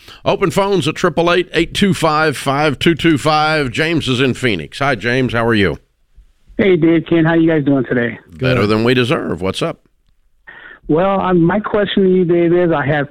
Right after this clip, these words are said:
Speaker 2: two cars that I owe a lot of money on, and I'm upside down, and I need to get rid of them so I can start paying off debt. I am drowning in debt.
Speaker 1: Mm. It's hard.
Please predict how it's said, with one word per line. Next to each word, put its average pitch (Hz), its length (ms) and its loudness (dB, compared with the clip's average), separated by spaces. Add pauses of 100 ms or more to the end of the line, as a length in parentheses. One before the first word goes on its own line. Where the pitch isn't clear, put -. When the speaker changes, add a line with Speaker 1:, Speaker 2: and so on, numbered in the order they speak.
Speaker 2:
two 185 120 2
cars 170 440 -2
that 151 140 0
I 131 140 0
owe 143 300 0
a 139 40 0
lot 139 220 0
of 147 80 2
money 147 280 2
on, 147 280 2
and 131 300 0
I'm 123 140 2
upside 143 460 -4
down, 139 340 0
and 127 140 2
I 123 60 0
need 135 160 2
to 143 80 0
get 135 180 0
rid 131 180 2
of 131 100 0
them 127 140 2
so 123 80 -4
I 120 60 -2
can 117 140 -6
start 131 260 -4
paying 127 300 2
off 117 180 -4
debt. 120 260 -2
I 135 140 0
am 131 180 2
drowning 123 600 0
in 110 160 2
debt. 110 220 -2 (180)
Speaker 1:
Mm. 76 580 -6 (880)
It's - 120 -18
hard. 76 420 -4